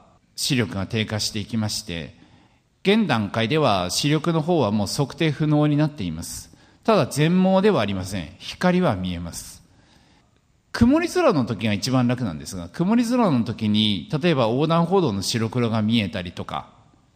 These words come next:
眼振、揺れがですね、ちょっと薬で抑えれているせいもあるんですが、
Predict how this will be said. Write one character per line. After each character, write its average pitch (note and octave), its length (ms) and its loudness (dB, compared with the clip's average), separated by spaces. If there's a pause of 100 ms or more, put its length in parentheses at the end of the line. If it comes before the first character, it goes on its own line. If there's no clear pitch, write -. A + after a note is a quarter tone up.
(180)
眼 D#3 260 2
振、 E3+ 360 -2
揺 D3+ 200 2
れ G#3 100 4
が D3+ 120 -2
で G2+ 100 -2
す - 100 -10
ね、 G2+ 380 -6
ち F3 80 -4
ょ D3+ 40 -4
っ - 20 -6
と G#2+ 300 -8
薬 A3+ 300 0
で F#3+ 80 2
抑 F#3+ 300 0
え - 20 2
れ C3+ 100 0
て G#2+ 120 -8
い A2+ 380 -4
る A#2 120 -2
せ C3+ 200 0
い A2+ 40 0
も G2+ 220 -2
あ B2+ 40 0
る A#2 120 -2
ん F#2+ 60 -4
で F2+ 100 -10
す F#2+ 180 -12
が、 G#2 380 -6